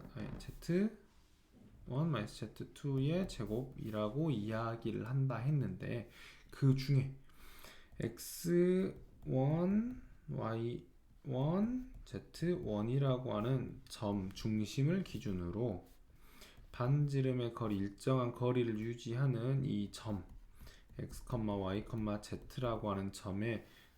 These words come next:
좌치를 구해본다고 하면 이거를 가지고 이렇게 이야기할 수 있겠죠.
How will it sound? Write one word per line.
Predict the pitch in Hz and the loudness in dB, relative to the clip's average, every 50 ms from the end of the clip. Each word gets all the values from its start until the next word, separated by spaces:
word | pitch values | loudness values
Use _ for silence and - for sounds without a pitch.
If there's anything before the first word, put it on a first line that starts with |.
| - | -20
좌치를 | - - - - 101 - - - - - - 143 143 139 147 156 175 196 214 247 254 254 - - - | -20 -14 -8 -6 -6 -6 -6 -8 -8 -2 0 2 2 4 6 6 6 6 4 2 0 -4 -6 -10 -16
구해본다고 | - - - 107 110 107 101 92 92 92 90 87 87 90 101 | -14 -4 0 2 2 2 2 0 -4 -4 -4 -6 -6 -4 -2
하면 | 123 139 135 101 90 95 117 135 127 - - - | 0 2 2 2 2 2 2 2 2 2 0 -2
이거를 | - 101 104 123 120 117 | -4 -2 0 0 0 0
가지고 | - - - 113 110 101 | -4 -6 -8 -4 -2 -2
이렇게 | 92 123 131 - - 110 | -2 -2 -4 -2 -2 -2
이야기할 | 104 95 92 | -2 -2 -4
수 | - - - | -6 -8 -12
있겠죠. | - - - - - | -12 -12 -18 -20 -16